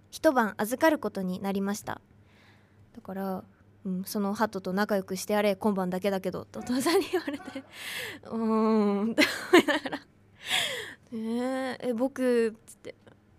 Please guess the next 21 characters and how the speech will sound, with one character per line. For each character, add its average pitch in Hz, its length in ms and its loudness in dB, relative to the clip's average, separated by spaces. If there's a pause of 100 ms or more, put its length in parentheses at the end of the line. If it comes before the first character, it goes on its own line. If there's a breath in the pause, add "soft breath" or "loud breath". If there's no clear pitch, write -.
(140)
「怪 247 100 -2
我 262 120 2
し 254 80 -4
ち - 60 -8
ゃ 240 40 -2
っ 226 40 -6
た - 140 -4
の？」 220 360 0
っ 453 40 -4
つ - 60 -12
っ - 20 -20
た - 80 -10
ら、 196 60 -4
「無 208 160 2
視 208 180 -2
よ。 180 200 -4 (760 soft breath)
怖 233 220 6
か 233 100 0
っ 214 60 0
た 202 180 -2
ね」、 285 520 4